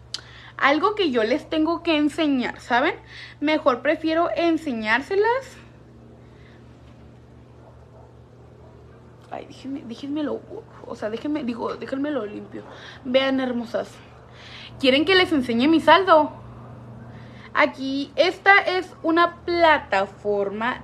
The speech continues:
de juegos en línea, chicas. Les hice yo un videito de esto y muchas eran como que me mandaron mensaje de, "Ay, Andrea, ¿cómo, cómo ganas dinero?". Y van a decir, "Ay, eso es publicidad y todo", pero vean, chicas.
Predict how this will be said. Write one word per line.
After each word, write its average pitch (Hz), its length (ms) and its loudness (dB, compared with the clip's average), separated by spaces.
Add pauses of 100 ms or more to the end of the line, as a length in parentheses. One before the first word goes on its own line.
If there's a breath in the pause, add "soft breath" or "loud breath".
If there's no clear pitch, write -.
de 214 160 -2
juegos 202 800 -2 (200)
en 302 320 0 (160)
línea, 220 720 -4
chicas. 359 320 -2 (560 loud breath)
Les 339 300 0
hice 311 220 -2
yo 349 100 0
un 370 200 0
videito 381 440 2
de 285 200 2
esto 381 320 -2 (220 loud breath)
y 339 120 2
muchas 311 280 0
eran 339 200 0
como 359 180 -2
que 370 100 -2
me 339 120 2
mandaron 233 340 2
mensaje 262 340 -2
de, 254 240 -2
"Ay, 370 400 6
Andrea, 320 420 2
¿cómo, 330 420 0 (120)
cómo 247 220 -4
ganas 294 360 -4 (100)
dinero?". 208 480 -10 (400 loud breath)
Y 320 80 2
van 320 120 4
a 330 40 2
decir, 302 240 -2
"Ay, 339 300 -2
eso 392 180 -6
es 403 100 -4
publicidad 349 540 -4
y 262 60 -4
todo", 254 260 -4
pero 277 200 2
vean, 233 280 -4
chicas. - 400 -10